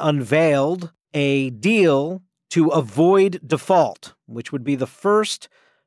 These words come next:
default in American history and could wreak havoc on the American economy. And so that is good news, except that we knew that was just going to be the very first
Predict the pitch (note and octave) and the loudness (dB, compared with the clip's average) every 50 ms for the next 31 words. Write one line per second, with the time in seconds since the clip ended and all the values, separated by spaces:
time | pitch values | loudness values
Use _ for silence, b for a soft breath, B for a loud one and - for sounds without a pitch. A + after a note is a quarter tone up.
0 | _ - E3 - - - F3 D#3+ D#3 D3+ - - - - D#3+ D3 C#3+ C#3+ D3 C#3 | _ -8 -8 -6 -2 0 2 2 2 0 -2 -8 -10 -6 -4 -2 0 0 0 0
1 | C3+ - C#3+ C3 A#2+ G#2 F#3 F3+ - - - F3+ F3 E3+ D#3 A#2 C#3+ C3+ B2+ A2+ | 0 -2 -6 -10 -6 -4 -4 -6 -4 -4 -2 -2 -2 -2 -4 -6 -8 -10 -10 -10
2 | _ - - E3 E3 D#3 D3+ C#3 C3 B2+ b b b b b b b C3 C#3 C#3 | _ -6 -2 0 0 0 0 -2 -6 -14 b b b b b b b -2 -2 -2
3 | - - - - - - G3+ F#3 B2 A#2 G2 F2+ _ - b b b b b b | -2 -6 -14 -10 -4 -2 -2 -2 -2 -4 -10 -12 _ -20 b b b b b b
4 | b b C#3 C#3+ D3 D3 C#3+ C#3 C#3+ C#3 C3+ C3 - C3 C3+ C3 B2+ B2 _ - | b b -4 -2 0 0 2 2 2 2 2 0 -2 -4 -6 -6 -6 -10 _ -12
5 | - - - - G#3 G#3+ F#3+ D#3+ C3 G2 F2+ - _ _ _ _ _ _ _ _ | -14 -12 -6 -4 -2 0 0 0 -2 -4 -8 -16 _ _ _ _ _ _ _ _
6 | _ _ - D3+ E3 F3 E3 D#3+ - - F#3+ F#3 F#3 F3+ E3+ D#3 F3+ F#3+ G#3+ A3 | _ _ -2 0 0 0 0 -2 0 2 2 4 4 2 2 2 2 2 2 0
7 | F#3+ C#3+ - G#3+ A3+ F#3 F#3+ A#3+ C#4 C#4+ A3 B2 - - - - - _ _ _ | -2 -2 -2 -2 -2 0 0 -2 0 0 -2 -4 -6 -12 -16 -16 -16 _ _ _
8 | _ - F3+ E3+ - - - F3+ F#3+ _ - F3+ E3+ D#3 D3+ D#3 D#3+ - _ _ | _ -10 -10 -8 -8 -2 -2 -2 -2 _ -2 0 0 2 2 0 -2 -4 _ _
9 | _ _ _ F3+ E3 D#3+ F#3 G#3+ A3 A#3+ C#4 C#4 C4+ B3+ A3 F#3+ C#3+ - G#3+ G3 | _ _ _ -14 -6 -2 -2 0 0 0 0 2 0 2 0 0 0 2 0 0
10 | - - - G#3 G3 F3+ F3+ F3 F3+ F3+ E3+ E3+ D3 D#3+ F#3+ G#3 G#3 F#3+ E3 - | 0 0 0 0 2 2 0 0 0 0 0 0 0 0 0 2 2 0 -2 -6
11 | - - - A3 A3 G#3 G3+ G3 - - - - - | -10 -10 -2 0 2 2 2 2 -2 -6 -8 -8 -12